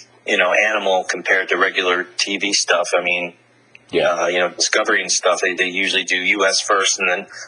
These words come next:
Speaker 1: months later it travels and goes to other countries from there. But it's, this is worldwide release, so you, you're getting, uh, you know, seen it all over the world all at once. It's, it's pretty, uh, interesting and wild to see it unfold. <laughs>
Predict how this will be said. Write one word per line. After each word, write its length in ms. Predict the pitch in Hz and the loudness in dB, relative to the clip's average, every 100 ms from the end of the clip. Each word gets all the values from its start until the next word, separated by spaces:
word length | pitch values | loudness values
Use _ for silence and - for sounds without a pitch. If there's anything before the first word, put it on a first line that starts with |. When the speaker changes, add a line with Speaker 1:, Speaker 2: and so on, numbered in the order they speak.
| - | -4
Speaker 1:
months 300 | 101 95 - | -2 -2 0
later 260 | 101 107 98 | 2 2 0
it 80 | - | 0
travels 520 | 104 110 110 107 101 | 0 0 0 -2 -2
and 100 | 104 | 0
goes 300 | 104 104 - | 2 2 0
to 200 | - 98 | 0 2
other 180 | - - | 2 0
countries 380 | - - - - | 0 0 0 -2
from 160 | 95 | 0
there. 200 | 101 110 | 0 0
But 280 | 98 95 - - - - | 0 -2 -2 -10 -20 -6
it's, 180 | 107 - | -4 -2
this 200 | 113 104 | -2 -2
is 60 | |
worldwide 480 | 98 110 110 101 98 | 0 2 2 2 2
release, 420 | 98 98 113 113 | 0 0 0 0
so 60 | 120 | 0
you, 160 | 95 95 - - - - - - - | 0 -2 -8 -10 -10 -12 -16 -20 -8
you're 100 | 107 | -2
getting, 320 | 107 101 98 | 0 0 0
uh, 280 | 95 95 92 - - - _ - | 2 2 0 -4 -12 -20 _ -4
you 100 | 110 | -2
know, 60 | 95 | 0
seen 400 | - - 107 101 | 0 0 0 -2
it 140 | 92 | 0
all 220 | 95 107 | 2 2
over 120 | 107 | 2
the 100 | 92 | 2
world 240 | 92 110 95 | 2 2 2
all 200 | 95 92 | 2 2
at 60 | 92 | 0
once. 260 | 101 98 | 0 -2
It's, 220 | - - - | -4 -6 -6
it's 120 | - - | -8 -4
pretty, 300 | 104 98 92 | -2 0 2
uh, 120 | 90 | 2
interesting 520 | 101 110 - - 95 | 0 0 0 0 -2
and 120 | 95 | 0
wild 260 | 92 95 92 | 2 2 0
to 60 | |
see 260 | 90 - 92 | -2 0 -2
it 80 | 92 | 0
unfold. 480 | 92 - 92 92 | -2 0 0 0
<laughs> 40 | 90 | 0